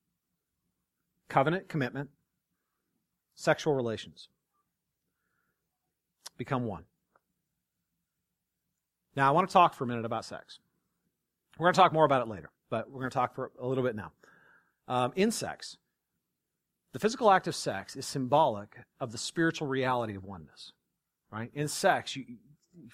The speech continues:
you think about it, in a, in a sense, you don't know where one begins and the other ends. It's, it's a form of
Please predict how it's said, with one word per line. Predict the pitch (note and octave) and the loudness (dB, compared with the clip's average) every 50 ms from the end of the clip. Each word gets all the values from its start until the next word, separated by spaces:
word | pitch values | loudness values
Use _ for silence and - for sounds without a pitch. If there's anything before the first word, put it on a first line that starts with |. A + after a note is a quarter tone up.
| - - | -18 -16
you | D3 C#3 | -8 -2
think | - G3 F3 | 0 2 2
about | C#3 A2+ A2 A#2 | 2 0 -2 -4
it, | B2 | -6
in | C3 C3+ | -6 -6
a, | C3 A#2 G2 | -6 -6 -6
in | C3+ | -8
a | C3 | -8
sense, | - - - E3 C#3+ C3 - - | -6 -4 -2 -2 -2 -2 -4 -4
you | C#3+ | -2
don't | F3 G3+ | -2 0
know | G3 F3 | 0 2
where | E3 E3 D3+ | 2 2 2
one | C#3 D3 D3+ D#3 | 2 2 0 0
begins | D3 D3+ C#3 C#3+ C#3 B2+ | 0 -2 -2 -2 -2 -4
and | C3 B2 | -4 -4
the | A#2 A#2 | -4 -4
other | A2 A2+ - - | -6 -6 -10 -12
ends. | G2 E2+ C#2 C#2+ D#2 - - _ _ _ _ _ _ _ _ _ _ _ _ _ _ _ _ _ _ _ _ _ _ _ _ _ - | -16 -16 -16 -20 -20 -20 -20 _ _ _ _ _ _ _ _ _ _ _ _ _ _ _ _ _ _ _ _ _ _ _ _ _ -12
It's, | - C3 - - | -12 -12 -12 -12
it's | C#3 C#3 - | -14 -14 -14
a | B2 | -14
form | - - - - F3 F3+ F#3 F#3 F3+ F#3 - | -14 -10 -4 -2 0 2 2 2 0 0 -4
of | B2 A2 | -8 -10